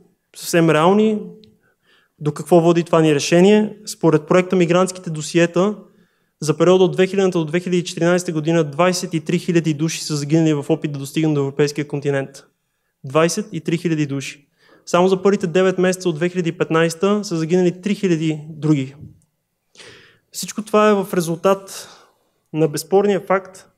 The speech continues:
че границите са затворени, легални пътища за тези, които бягат от нищета, от преследване или от каквото и да било друго, няма. Няма начин, по който, просто няма.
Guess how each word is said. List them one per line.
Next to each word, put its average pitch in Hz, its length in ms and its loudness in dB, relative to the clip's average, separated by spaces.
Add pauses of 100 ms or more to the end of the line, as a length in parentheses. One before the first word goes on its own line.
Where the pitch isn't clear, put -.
(1700)
че 180 120 0
границите 190 320 4
са 180 60 -6
затворени, 165 680 4
легални 175 360 4
пътища 180 600 -2 (520)
за 156 160 -4
тези, 180 220 2
които 180 220 -4
бягат 170 380 2
от 160 140 -8
нищета, 160 600 0 (140)
от 160 180 -4
преследване 165 480 0
или 165 80 2
от 151 100 -2
каквото 170 340 -4
и 175 40 -2
да 156 100 2
било 156 240 2
друго, 156 640 0 (160)
няма. 160 500 4 (300)
Няма 180 340 2
начин, 190 360 2
по 175 100 -2
който, 170 540 6 (480)
просто 190 260 2
няма. 151 320 4